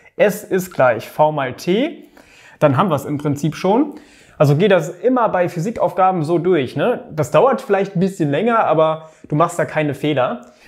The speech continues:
Und auch die Einheiten immer drauf achten, ne? Ist das alles richtig umgerechnet? Also Einheiten umrechnen musst du auf jeden Fall beherrschen. Der nächste Skill, den du beherrschen musst, ist Formeln umstellen.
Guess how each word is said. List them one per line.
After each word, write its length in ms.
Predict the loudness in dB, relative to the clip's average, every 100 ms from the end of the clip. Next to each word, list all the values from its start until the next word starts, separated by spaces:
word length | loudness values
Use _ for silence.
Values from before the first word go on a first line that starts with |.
| -2
Und 160 | 2 4
auch 200 | 2 2
die 160 | -2
Einheiten 500 | 0 0 0 0 -2
immer 160 | -2 0
drauf 200 | 0 0
achten, 300 | -4 -2 -2
ne? 100 | -2
Ist 120 | -2
das 120 | -2
alles 240 | 0 0 0
richtig 260 | -2 0
umgerechnet? 720 | 2 4 2 0 -2 -4 -4 -12 _ _
Also 220 | -6 -2 2
Einheiten 400 | 2 2 0 0
umrechnen 460 | -2 -2 0 0
musst 180 | 0 0
du 40 |
auf 100 | 0
jeden 180 | 0 -2
Fall 160 | 0 0
beherrschen. 680 | 2 2 2 0 -6 -6 -12 -20 -20 -20 -2 4
Der 140 | 6
nächste 400 | 6 4 2 -2
Skill, 360 | 0 2 2 4
den 120 | 2
du 80 | 2
beherrschen 480 | 2 2 0 -2
musst, 300 | 0 0 -2
ist 340 | -6 -6 -6 -12
Formeln 400 | 0 2 2 -2
umstellen. 800 | -4 -4 -4 -2 -2 -6 -10